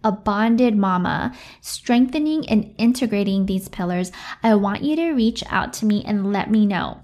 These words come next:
Because I am putting together a small work group to workshop this S five method with.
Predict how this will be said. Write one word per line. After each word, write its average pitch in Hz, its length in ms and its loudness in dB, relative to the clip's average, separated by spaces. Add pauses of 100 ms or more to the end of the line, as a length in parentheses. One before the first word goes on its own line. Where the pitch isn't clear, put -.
(220)
Because 240 280 2 (100)
I 240 140 2
am 285 120 2
putting 330 280 -2
together 220 420 0
a - 80 -2
small 214 420 0
work 208 220 0
group 185 420 -6
to - 120 0
workshop 226 720 0
this 214 180 -4 (220)
S 214 240 0
five 196 320 -2
method - 360 -4
with. - 220 -6